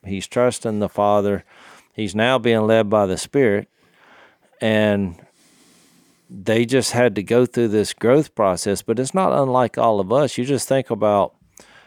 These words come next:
how far you've come in your knowledge of Jesus as you grow in him.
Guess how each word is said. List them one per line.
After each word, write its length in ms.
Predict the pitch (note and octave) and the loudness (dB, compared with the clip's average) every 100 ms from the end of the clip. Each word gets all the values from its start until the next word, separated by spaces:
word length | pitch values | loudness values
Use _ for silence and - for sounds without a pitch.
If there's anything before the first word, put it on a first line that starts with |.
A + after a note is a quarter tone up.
| _ _ _ _ | _ _ _ _
how 240 | G#2+ B2 A#2+ | -4 -2 0
far 300 | - B2+ B2 | 2 2 2
you've 260 | A2 F#2+ | 0 -2
come 540 | - C#3 C3+ A2 G2 - | 0 2 4 2 -2 -8
in 200 | A#2 G#2+ | -6 -2
your 100 | G#2 | -2
knowledge 500 | G#2 A#2+ A#2+ G#2 F#2 | 0 2 2 0 -4
of 140 | F#2+ | -8
Jesus 640 | E2+ C3 C#3+ G2+ G2+ - - _ _ _ _ _ _ _ _ _ | -2 0 0 0 -4 -8 -18 _ _ _ _ _ _ _ _ _
as 220 | A2 G#2 A2 | -4 -2 -2
you 100 | G#2+ | -2
grow 340 | G#2 C3+ C3 | 2 2 4
in 140 | G#2+ | 2
him. 300 | F2 F2 D2 | -2 -6 -8